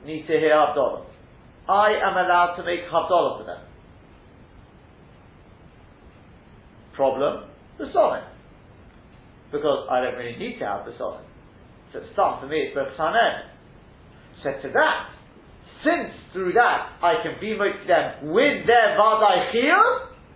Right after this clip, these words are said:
no, maybe, maybe he says it's well, that would be considered enough of Hano. Right?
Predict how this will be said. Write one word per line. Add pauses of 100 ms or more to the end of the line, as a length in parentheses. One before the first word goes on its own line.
no,
maybe,
maybe
he
says
it's
well,
that
would
be
considered
enough
of
Hano. (2000)
Right?